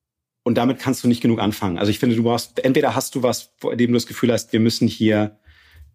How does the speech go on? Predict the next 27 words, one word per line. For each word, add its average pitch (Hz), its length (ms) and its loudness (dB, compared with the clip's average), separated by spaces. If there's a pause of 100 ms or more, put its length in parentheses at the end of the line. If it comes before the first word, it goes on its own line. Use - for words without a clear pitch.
ähm, 101 440 2
wirklich 120 380 0
in 123 40 4
eine, 117 200 -2
in 110 100 2
eine 107 40 2
Aktion 123 360 0
treten, 147 300 0
weil 110 140 0
hier 110 100 2
eine 104 160 0
echte - 200 -6
Schieflage 151 600 -2
ist. - 320 -8 (720)
Dann 120 160 4
musst 135 240 0
du 131 40 2
das 120 180 2
sehr 113 120 2
konzentriert 113 540 -4
machen, 120 260 -2
weil 107 280 2
das, - 280 -4
das - 400 -4
Work-in-Progress-Limit 123 1400 0
für - 180 -2
Organisationen, 110 1000 2